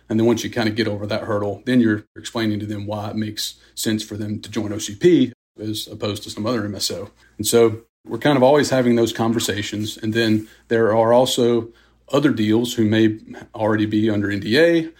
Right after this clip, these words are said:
and we're in the process of obtaining information from them and doing analysis. There could be a deal under L O I that we're working on. And in those cases, I might be doing analysis in Excel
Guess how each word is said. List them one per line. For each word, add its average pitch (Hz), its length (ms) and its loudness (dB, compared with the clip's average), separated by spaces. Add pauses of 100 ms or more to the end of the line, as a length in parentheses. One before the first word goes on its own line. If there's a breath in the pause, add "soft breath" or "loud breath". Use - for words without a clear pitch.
(340 soft breath)
and 110 260 -2
we're 113 100 2
in 110 60 4
the 107 60 2
process 107 500 -4
of 104 120 -12
obtaining 107 360 -2
information 127 540 -2
from 127 140 2
them 123 260 2
and 107 80 0
doing 104 200 -2
analysis. 120 600 -2
There - 140 -12
could 107 180 -8
be 104 160 -6
a 104 40 -8
deal 107 280 -4
under 104 160 -6
L 104 240 -6
O 127 60 0
I 139 180 2
that 127 100 -2
we're 120 80 -6
working 123 380 0
on. 120 360 2 (280 loud breath)
And 101 100 -4
in 101 100 0
those 135 180 2
cases, 117 600 -2 (280)
I 104 100 -8
might 104 300 -4
be 107 320 0 (280 soft breath)
doing 101 180 -4
analysis 98 540 -6
in 117 40 -10
Excel 143 640 2